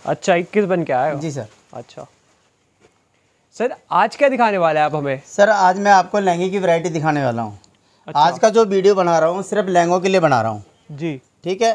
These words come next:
Speaker 2: और आपको पूरी वैरायटी लहंगों की देखिए आप, आपको पूरी वैरायटी लहंगों की मिलेगी, जैसा आप कहेंगे वैसा काम मिलेगा।
Speaker 1: अच्छा।
Speaker 2: लहंगे हमारे यहाँ सर ये दस हज़ार से लेके, ये देखिए लहंगा देख रहे हैं आप?
Speaker 1: जी।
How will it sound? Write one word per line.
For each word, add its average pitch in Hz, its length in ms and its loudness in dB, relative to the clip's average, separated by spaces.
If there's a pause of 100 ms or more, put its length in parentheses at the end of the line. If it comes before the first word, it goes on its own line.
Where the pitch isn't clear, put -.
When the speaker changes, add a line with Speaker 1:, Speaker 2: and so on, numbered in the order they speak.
(140)
Speaker 2:
और 180 180 4
आपको 190 300 2
पूरी 196 260 0
वैरायटी 185 380 2
लहंगों 180 320 2
की 180 100 2
देखिए 139 360 0
आप, 120 200 0 (400)
आपको 165 240 -2
पूरी 190 220 0
वैरायटी 185 320 0
लहंगों 180 320 0
की 190 80 -4
मिलेगी, 175 440 -4 (200)
जैसा 170 400 0
आप 196 140 -2
कहेंगे 185 300 0
वैसा 180 320 2
काम 165 220 0
मिलेगा। 135 400 -4 (360)
Speaker 1:
अच्छा। 147 140 -10
Speaker 2:
लहंगे 185 280 0
हमारे 180 340 0
यहाँ 175 140 -2
सर 175 180 0
ये 185 140 0
दस 165 260 0
हज़ार 170 160 4
से 165 140 -6
लेके, 156 380 -4 (400)
ये 160 100 -6
देखिए 151 280 -2
लहंगा 151 280 2
देख 160 180 0
रहे 185 100 2
हैं 202 60 4
आप? 214 140 -4 (440)
Speaker 1:
जी। 165 280 -8